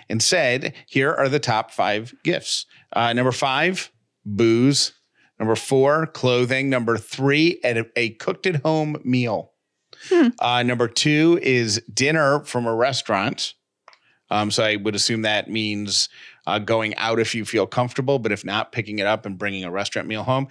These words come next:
Speaker 1: And the number one thing that dads want this year, a gift card. Forty percent of men, of dads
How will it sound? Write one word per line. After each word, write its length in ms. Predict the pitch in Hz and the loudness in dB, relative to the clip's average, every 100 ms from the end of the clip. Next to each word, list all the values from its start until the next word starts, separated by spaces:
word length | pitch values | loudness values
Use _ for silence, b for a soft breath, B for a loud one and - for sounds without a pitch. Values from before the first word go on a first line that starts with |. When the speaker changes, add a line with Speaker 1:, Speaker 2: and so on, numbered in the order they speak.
| B B B | B B B
Speaker 1:
And 120 | 120 | 0
the 60 | 120 | 2
number 340 | 120 143 160 | 2 2 2
one 260 | 156 156 139 | 2 0 0
thing 180 | 135 147 | -2 0
that 120 | 135 | 0
dads 320 | 117 123 123 | 0 0 0
want 200 | 147 147 | 0 0
this 200 | 143 151 | 2 2
year, 400 | 165 165 175 170 _ _ _ _ _ | 2 2 0 -4 _ _ _ _ _
a 180 | 120 123 | 0 0
gift 240 | 123 - | 0 -2
card. 280 | - 98 90 - _ _ _ _ _ - | 0 0 -2 -10 _ _ _ _ _ -14
Forty 340 | - 139 143 | 0 2 2
percent 420 | 135 131 135 123 | -2 -2 -2 -2
of 180 | 95 107 | -2 -4
men, 420 | 117 117 113 104 | -2 0 -2 -4
of 180 | - 107 | -4 -4
dads 420 | 120 113 107 90 | -2 -2 -2 -6